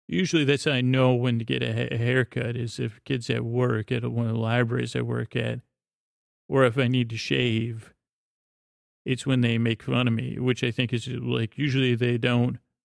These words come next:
you know, they'll make fun of me behind my back. But then at some point, uh, like, one time they were calling me a baboon. I think I said, "Well, I must need to shave." Or, "Is that why you're calling me a baboon?"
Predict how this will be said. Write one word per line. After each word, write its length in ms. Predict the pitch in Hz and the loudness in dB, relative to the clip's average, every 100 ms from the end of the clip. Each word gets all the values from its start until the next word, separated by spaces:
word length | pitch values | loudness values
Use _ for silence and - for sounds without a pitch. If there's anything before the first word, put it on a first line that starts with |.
| _ _ _ _ _ - | _ _ _ _ _ -4
you 80 | |
know, 160 | 139 117 | -2 0
they'll 200 | 120 120 | 0 2
make 180 | 123 120 | 2 0
fun 180 | 135 120 | 0 2
of 60 | |
me 80 | 117 | 2
behind 320 | 120 110 117 | 0 0 0
my 140 | 113 117 | -2 -2
back. 520 | 117 127 120 117 - | -2 0 0 -4 -6
But 180 | 131 127 | -6 -4
then 260 | 131 120 120 | 0 0 0
at 440 | 120 120 123 117 | 0 -2 -2 -4
some 180 | - 135 | -4 -2
point, 400 | 139 123 120 123 | 0 0 0 -4
uh, 200 | 123 120 _ _ _ | -6 -8 _ _ _
like, 220 | - 120 104 | -6 -6 -2
one 220 | 131 131 | 0 0
time 240 | 143 127 | 2 0
they 120 | 123 120 | 2 0
were 120 | 117 | -2
calling 380 | - 117 117 117 | -2 0 0 0
me 140 | 113 | -2
a 60 | 113 | -4
baboon. 760 | 120 117 120 123 123 117 110 | -4 -4 0 2 4 4 2
I 120 | 110 | -4
think 260 | 104 127 120 | -4 -2 -2
I 60 | |
said, 240 | 113 127 120 | -2 -4 -4
"Well, 140 | 123 | -2
I 60 | 117 | 0
must 240 | 117 113 | 0 0
need 200 | 123 113 | -2 -2
to 60 | 120 | -4
shave." 560 | - 131 131 117 113 | -4 0 2 2 -2
Or, 120 | 120 117 | -4 -4
"Is 160 | 120 | -2
that 140 | - 120 | 0 2
why 80 | 120 | 2
you're 140 | 117 | 2
calling 300 | - 123 123 | 0 0 2
me 100 | 123 | 0
a 40 | |
baboon?" 720 | 117 117 120 123 131 135 147 | 0 -2 0 0 2 2 -2